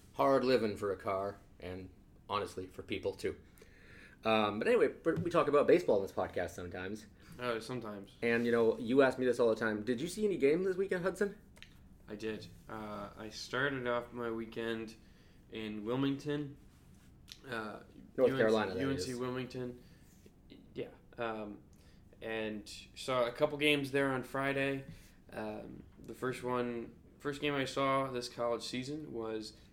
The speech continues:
Speaker 2: Kentucky, uh, against Ball State. Uh, I was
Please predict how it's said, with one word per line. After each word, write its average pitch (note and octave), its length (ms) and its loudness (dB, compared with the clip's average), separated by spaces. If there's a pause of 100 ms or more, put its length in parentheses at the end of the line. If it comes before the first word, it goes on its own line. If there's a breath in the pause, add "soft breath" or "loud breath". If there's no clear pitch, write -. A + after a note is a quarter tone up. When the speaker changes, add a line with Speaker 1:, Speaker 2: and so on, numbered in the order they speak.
Speaker 2:
Kentucky, D3 640 -8 (280)
uh, B2+ 40 -10 (220)
against A2+ 640 -8 (160)
Ball A#2 180 -4
State. - 500 -6 (480 soft breath)
Uh, A2+ 300 -8 (1300)
I - 120 -14
was - 320 -8